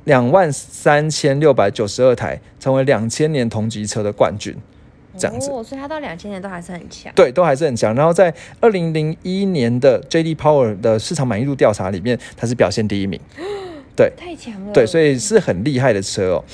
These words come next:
Speaker 2: 嗯。
Speaker 1: 好，然后呢，其实当时呢，因为这个，这一，第六代横跨两千年到二零一零年，当时的 Mitsubishi 呢，有一些公司的一些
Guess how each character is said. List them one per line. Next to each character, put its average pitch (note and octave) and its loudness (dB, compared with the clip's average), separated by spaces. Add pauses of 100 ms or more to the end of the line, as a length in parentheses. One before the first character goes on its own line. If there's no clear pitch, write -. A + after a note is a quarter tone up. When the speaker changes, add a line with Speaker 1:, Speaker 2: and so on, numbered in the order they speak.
(140)
Speaker 2:
嗯。 - -12
Speaker 1:
好， E3+ 4
然 F3+ 4
后 B3 6
呢， D#3 2 (100)
其 - -2
实 C4 0
当 A#3+ 2
时 C#3+ -4
呢， D3 -2
因 G3+ 0
为 A3 4
这 G3+ 0
个， D3 6 (140)
这 F#3+ 4
一， F#3 2
第 G3 -4
六 F#3+ 6
代 E3 4
横 C3 -2
跨 D#3+ 4
两 A2 2
千 D#3 -2
年 B2+ 0
到 C3+ 4
二 C3+ 2
零 A2+ -2
一 A#2+ -2
零 G#2 -2
年， E2+ -4 (240)
当 B3 4
时 G#3+ 2
的 G3 2
Mitsubishi F3 0
呢， C3 2
有 A2+ 2
一 C3+ 0
些 C3+ 2
公 D3 -2
司 - -6
的 A2+ 0
一 A2+ -2
些 B2 0